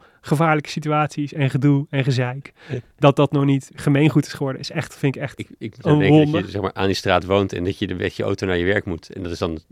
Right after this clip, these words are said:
Speaker 2: ik loop, ik ben het hiermee eens en dan ga ik lopen muggen ziften. Dat is natuurlijk
Speaker 1: Ja,
Speaker 2: niet waar.
Speaker 1: maar je kunt er
Speaker 2: Niet
Speaker 1: wel uit.
Speaker 2: handig.
Speaker 1: Je, het is, dus, het is maar aan één kant
Speaker 2: Ah,
Speaker 1: afgesloten,
Speaker 2: ja, ja,
Speaker 1: want het is
Speaker 2: ja.
Speaker 1: eenrichtingsverkeer. Dus je, ze kunnen er wel uit.
Speaker 2: Oké. Ik
Speaker 1: Eventueel.
Speaker 2: heb niks
Speaker 1: Je kunt er
Speaker 2: gezegd.
Speaker 1: alleen
Speaker 2: Kijk,
Speaker 1: even
Speaker 2: zie
Speaker 1: niet,
Speaker 2: je?
Speaker 1: je kunt er
Speaker 2: Goeie
Speaker 1: alleen
Speaker 2: oplossing.
Speaker 1: even niet in.
Speaker 2: Ja.
Speaker 1: Ja.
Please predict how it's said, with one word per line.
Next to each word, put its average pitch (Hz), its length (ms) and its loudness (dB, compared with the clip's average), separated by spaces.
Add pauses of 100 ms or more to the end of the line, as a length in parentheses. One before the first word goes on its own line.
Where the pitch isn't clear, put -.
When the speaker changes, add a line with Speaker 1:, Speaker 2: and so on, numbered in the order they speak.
(160)
Speaker 2:
ik - 160 -14
loop, 92 180 -2
ik 98 140 -10
ben 101 100 2
het 92 80 -2
hiermee 92 240 -2
eens 101 200 -2
en 95 60 -4
dan 87 100 -2
ga 92 140 -6
ik 92 80 -4
lopen 92 240 -4
muggen 90 200 -6
ziften. 85 260 -8
Dat 90 80 -10
is - 60 -20
natuurlijk 139 280 2
Speaker 1:
Ja, 87 40 6
Speaker 2:
niet 78 100 2
waar. 120 140 -10
Speaker 1:
maar 151 80 6
je 156 80 8
kunt 214 180 6
er 190 80 2
Speaker 2:
Niet 185 100 4
Speaker 1:
wel - 100 2
uit. 185 100 8
Speaker 2:
handig. 160 180 2
Speaker 1:
Je, - 60 -
het - 140 -2
is, 170 100 -4
dus, 156 240 -4
het 170 140 -8
is 170 120 -6
maar 156 180 -6 (100)
aan 151 200 -4
één 190 200 4
kant 147 180 0
Speaker 2:
Ah, 139 60 -8
Speaker 1:
afgesloten, 151 320 8
Speaker 2:
ja, 120 60 6
ja, - 60 6
Speaker 1:
want 101 100 4
het 90 80 2
is 165 60 6
Speaker 2:
ja. 147 40 8
Speaker 1:
eenrichtingsverkeer. 143 540 0
Dus 170 100 -10
je, 156 60 -4
ze 147 140 -2
kunnen 170 220 2
er 139 80 2
wel 139 220 0
uit. 123 380 -6 (200)
Speaker 2:
Oké. - 180 -10
Ik - 60 -18 (100)
Speaker 1:
Eventueel. 143 400 2
Speaker 2:
heb 131 80 -2
niks 131 160 2
Speaker 1:
Je 170 80 -2
kunt 165 160 2
er - 60 -8
Speaker 2:
gezegd. 113 100 -4 (100)
Speaker 1:
alleen 139 100 -6
Speaker 2:
Kijk, - 20 0 (100)
Speaker 1:
even 143 40 -2
Speaker 2:
zie 143 140 2
Speaker 1:
niet, 165 140 -8
Speaker 2:
je? - 60 -8
Speaker 1:
je 143 60 -2
kunt 160 140 2
er 135 60 2
Speaker 2:
Goeie - 20 2
Speaker 1:
alleen 131 180 2
Speaker 2:
oplossing. 147 200 4
Speaker 1:
even 147 120 4
niet 143 140 0
in. 135 300 -2 (120)
Speaker 2:
Ja. 110 240 -2 (120)
Speaker 1:
Ja. 113 220 -6